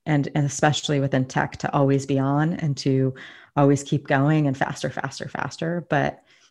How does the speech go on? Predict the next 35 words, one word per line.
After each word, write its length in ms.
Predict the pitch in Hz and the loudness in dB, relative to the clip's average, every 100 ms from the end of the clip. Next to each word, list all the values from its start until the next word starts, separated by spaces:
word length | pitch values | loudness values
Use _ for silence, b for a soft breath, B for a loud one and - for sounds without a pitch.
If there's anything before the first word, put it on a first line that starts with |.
| _ | _
if, 400 | - 147 - - - | 2 2 0 -14 -4
you 140 | 165 | 0
know, 340 | 139 135 131 - _ | 2 2 -2 -8 _
it's 160 | 143 - | -14 -4
the 100 | 151 | -2
quintessential 600 | 165 - 170 175 139 151 | 0 0 2 0 0 0
example 480 | 139 143 143 147 143 | 0 2 2 4 2
of 100 | 131 | 4
if 140 | 143 | 2
you're 120 | 151 | 4
on 120 | 156 156 | 4 6
an 120 | 143 | 4
airplane 480 | 143 147 175 175 175 | 4 2 2 4 4
and 100 | 143 | 4
the 80 | - | 4
airplane's 400 | 147 - 165 160 | 2 4 2 4
going 300 | 175 175 175 | 4 4 4
down, 340 | 185 185 190 B B B | 4 4 2 B B B
you 80 | 151 | 2
gotta 240 | 170 151 | 6 8
put 180 | 160 - | 6 2
your 120 | 147 | 2
life, 320 | 143 139 139 - - | 2 4 2 -2 2
or 120 | 156 | 4
you 120 | 143 | 6
gotta 180 | 156 160 | 6 4
put 200 | 160 - | 4 2
your, 400 | 147 139 135 - B B | 4 4 2 -4 B B
your 80 | 156 | 2
life 300 | 151 151 147 | 6 6 6
vest 340 | 160 160 - - | 6 4 2 2
or 160 | 151 | 4
your, 380 | 143 139 139 - | 6 6 4 2
or 100 | 151 | 2
your, 400 | 139 139 139 156 | 4 4 2 -2